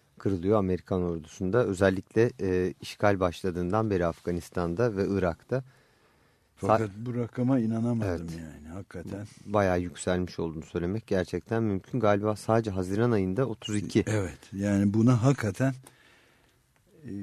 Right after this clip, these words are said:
Speaker 2: gene tıpkı deminki El Cezire haberinde uzun mayoların yasaklanması haberi gibi gözlerimi ovuşturmak zorunda kaldım yani.
Speaker 1: Yani korkunç bir sayı. Yirmi biri muvazzaf görev başında asker,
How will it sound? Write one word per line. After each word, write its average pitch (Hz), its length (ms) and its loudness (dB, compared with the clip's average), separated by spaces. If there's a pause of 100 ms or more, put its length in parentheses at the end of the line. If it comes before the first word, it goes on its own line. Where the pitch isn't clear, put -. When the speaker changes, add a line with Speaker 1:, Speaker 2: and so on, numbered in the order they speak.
(120)
Speaker 2:
gene 127 440 2
tıpkı 120 460 0
deminki 107 580 2
El 95 300 -2
Cezire 98 440 -2
haberinde 92 720 -2
uzun 113 480 -4 (120)
mayoların 104 760 -6
yasaklanması 98 880 -8
haberi 101 380 -4
gibi 85 220 -8
gözlerimi 95 560 -4
ovuşturmak 98 600 -6
zorunda 90 440 -6
kaldım 85 520 -8
yani. - 320 -18 (1800)
Speaker 1:
Yani 95 180 -4
korkunç 110 500 2
bir - 60 -16
sayı. 123 240 4
Yirmi 110 300 6
biri 113 160 6
muvazzaf 104 600 6
görev 95 280 6
başında 80 440 -2
asker, 117 460 0